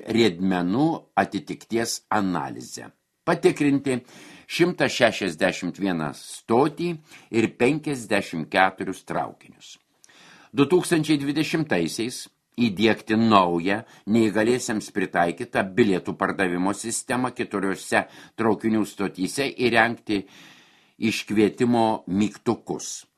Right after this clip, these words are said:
Du tūkstančiai dvidešimt pirmaisiais įdiegti maršrutus be kliūčių keturiasdešimt aštuoniose stotyse.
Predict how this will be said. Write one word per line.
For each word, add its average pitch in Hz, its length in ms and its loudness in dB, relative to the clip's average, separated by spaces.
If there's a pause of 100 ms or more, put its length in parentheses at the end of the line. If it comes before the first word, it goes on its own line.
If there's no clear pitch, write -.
(800)
Du 107 200 -2
tūkstančiai 151 540 2
dvidešimt 147 380 0
pirmaisiais 135 680 0
įdiegti 104 480 0
maršrutus 101 880 2
be 123 240 2 (120)
kliūčių 98 680 0 (460)
keturiasdešimt 135 1000 2
aštuoniose 85 640 -4
stotyse. 95 800 -6